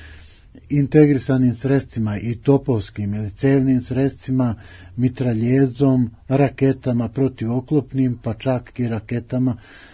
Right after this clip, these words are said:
za gađanje ciljeva na zemlji na relativno velikim ostojanjima, njegove manevarske sposobnosti, brzina i mogućnost gađanja iz veoma niskog profila leta jesu nešto što mu daje tu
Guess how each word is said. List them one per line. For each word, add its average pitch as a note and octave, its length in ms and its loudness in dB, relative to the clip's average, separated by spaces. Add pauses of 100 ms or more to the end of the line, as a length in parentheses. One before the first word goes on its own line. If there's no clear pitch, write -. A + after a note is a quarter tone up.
(140)
za B2 220 -2
gađanje B2 500 0
ciljeva C3 500 0
na A2 160 -2
zemlji C#3 460 2
na A#2 120 0
relativno A#2 680 -2
velikim C#3 480 -2
ostojanjima, C3+ 720 0 (420)
njegove B2+ 420 0
manevarske C#3 680 0
sposobnosti, B2+ 840 -4
brzina A2+ 760 0 (840)
i C3+ 320 4
mogućnost B2+ 960 2
gađanja B2+ 840 2
iz A2+ 220 -2
veoma C3 360 2
niskog C3 440 -2
profila B2 560 0 (400)
leta D3 420 2
jesu C#3+ 460 0
nešto C#3+ 360 -2
što B2+ 180 -6
mu B2+ 120 0
daje B2+ 320 0
tu B2 340 -2